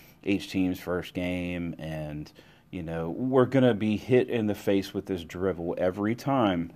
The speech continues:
every time we sit down to try and enjoy our team, which I can't even enjoy my team.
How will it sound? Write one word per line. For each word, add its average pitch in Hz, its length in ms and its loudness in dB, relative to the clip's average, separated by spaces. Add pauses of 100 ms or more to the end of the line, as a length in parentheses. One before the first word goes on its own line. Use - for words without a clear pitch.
(120)
every 139 360 6
time 127 460 -2
we 87 100 -6
sit 110 260 0
down 90 380 0
to 92 160 -8
try 110 300 0
and 175 100 0
enjoy 165 280 2
our 160 140 4
team, 151 400 4 (200)
which 202 160 2
I 320 80 4
can't 311 240 4
even 262 160 8
enjoy 147 340 8
my 87 220 2
team. 69 340 -4